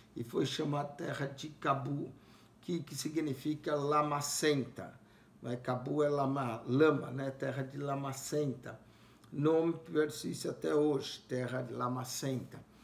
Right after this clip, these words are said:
E enviaram Irão ao rei cento e vinte talentos de ouro,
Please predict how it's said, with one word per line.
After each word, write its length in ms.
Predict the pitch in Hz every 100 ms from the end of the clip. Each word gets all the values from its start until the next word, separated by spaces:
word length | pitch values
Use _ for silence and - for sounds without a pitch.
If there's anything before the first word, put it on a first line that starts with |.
| - - -
E 160 | 147 170
enviaram 680 | 170 131 147 139 139 143
Irão 480 | 151 147 147 170 214 - - -
ao 240 | 135 135 123
rei 400 | 127 151 156 -
cento 840 | - - - - 175 196 202 - 170
e 100 | 147
vinte 560 | 139 151 165 - - 135
talentos 880 | 143 131 131 131 135 127 - - -
de 200 | 127 147
ouro, 380 | 147 139 104